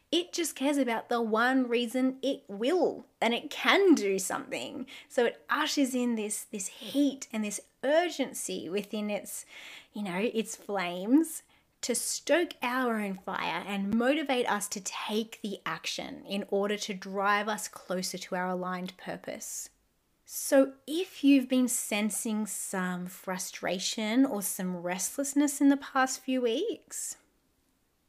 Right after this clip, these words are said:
listen to Aries. He won't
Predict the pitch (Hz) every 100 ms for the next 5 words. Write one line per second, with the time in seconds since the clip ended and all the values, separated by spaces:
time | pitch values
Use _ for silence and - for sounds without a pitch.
0 | _ - 240 233 233 - 214 202 196 -
1 | 190 180 - 76 - - - - - _
2 | _ _ _ _ _ - 262 233 233 220
3 | 220 233